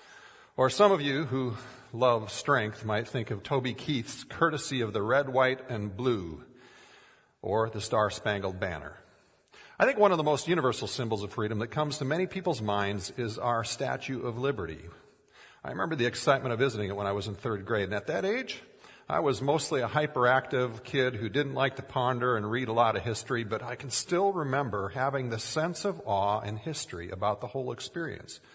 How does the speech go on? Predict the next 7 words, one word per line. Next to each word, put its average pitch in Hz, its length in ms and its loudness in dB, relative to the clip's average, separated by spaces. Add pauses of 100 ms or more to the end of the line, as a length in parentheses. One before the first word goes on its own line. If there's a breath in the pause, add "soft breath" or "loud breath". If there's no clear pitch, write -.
(340 loud breath)
and 107 140 -4
a - 20 -6
gratefulness 107 680 -6
for 101 160 -6
living 104 420 -4 (400 loud breath)
in 110 100 -4
America. 98 560 -4